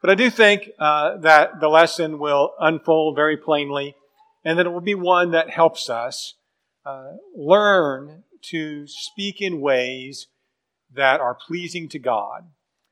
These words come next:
as we talk about things that are important in this world. Stanford University is one of the most elite educational ed-, institutions in America.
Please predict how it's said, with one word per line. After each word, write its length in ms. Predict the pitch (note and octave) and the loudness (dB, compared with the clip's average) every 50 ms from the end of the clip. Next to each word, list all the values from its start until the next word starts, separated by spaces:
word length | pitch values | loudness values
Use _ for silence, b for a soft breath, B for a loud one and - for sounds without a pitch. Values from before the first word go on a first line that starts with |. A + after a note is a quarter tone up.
| _ _ D3+ | _ _ -18
as 120 | C#3+ B2+ | -16 -16
we 120 | C3 C3 | -16 -18
talk 280 | - - E3 E3+ D#3 - | -8 0 0 0 2 0
about 480 | F3 C#3 C#3+ C#3+ C#3 C3+ C#3 - - - | 0 2 4 4 4 4 2 -2 -10 -10
things 360 | E3 D#3 D#3 D#3+ D#3+ C3+ C3+ | -10 -8 -8 -10 -12 -2 0
that 160 | D3 C3+ C3 | 0 0 0
are 100 | C#3 C3+ | -2 -8
important 680 | B2+ B2 - _ - D#3 C#3+ B2+ - A2+ A2+ A2+ - - _ _ _ _ _ _ _ - | -14 -16 -18 _ -8 -8 -8 -8 -10 -16 -20 _ -20 -20 _ _ _ _ _ _ _ -20
in 140 | B2+ B2 B2 | -20 -16 -14
this 180 | B2+ - - | -14 -14 -12
world. 400 | C#3+ C3 C3+ C3 A#2 G#2 G2+ G#2+ _ _ _ _ _ _ _ _ _ _ _ _ _ _ _ _ _ _ _ _ _ _ - | -8 -6 -6 -6 -6 -8 -10 -14 _ _ _ _ _ _ _ _ _ _ _ _ _ _ _ _ _ _ _ _ _ _ -4
Stanford 400 | - G#3+ G#3 A3 G#3+ G#3+ G#3 E3 | 0 0 2 2 0 -2 -4 -2
University 720 | D#3 E3+ D#3+ D3 C#3+ D#3+ E3 D#3+ - - D3+ C#3 C#3 - _ _ _ _ _ _ - | -2 -4 -2 0 0 0 0 0 -2 -6 -8 -8 -8 -12 _ _ _ _ _ _ -12
is 260 | D3+ D3+ D#3 - D3 | -10 -8 -8 -8 -4
one 220 | D3 D3+ D#3 D3+ | 2 2 4 4
of 320 | D3 C#3+ C3+ B2+ D#3+ F3 C3 | 4 2 0 -4 -10 -8 -4
the 160 | D3 F#3+ F#3+ | -2 -2 0
most 400 | F#3+ F3+ F3 E3+ F3+ E3+ - - - | 2 2 2 2 0 -2 -6 -8 -8
elite 440 | D#3 D3+ D3 D3+ E3+ E3+ F3 G3 _ - | -6 -4 -4 -4 -4 -6 -8 -12 _ -2
educational 760 | D#3+ D#3+ D3 D#3 - - D#3+ D#3 C#3+ - D#3+ D3 C#3+ D3 - - | -2 -2 -2 -2 -4 -4 -4 -2 -4 -6 -6 -6 -6 -6 -2 -2
ed-, 220 | E3 E3+ D#3+ - - | -2 -2 -2 -6 -10
institutions 840 | F#3 D#3+ D3 - C#3+ C3 - D#3+ E3 E3 D#3 - D3+ C#3 C#3 B2 - | -12 -12 -12 -12 -16 -14 -10 -8 -8 -6 -6 -8 -10 -10 -10 -12 -12
in 120 | C3+ C3+ | -12 -10
America. 440 | C#3 C#3 D3 D3 C#3 C3 B2 - B2+ | -4 -2 0 2 2 0 -2 -4 -10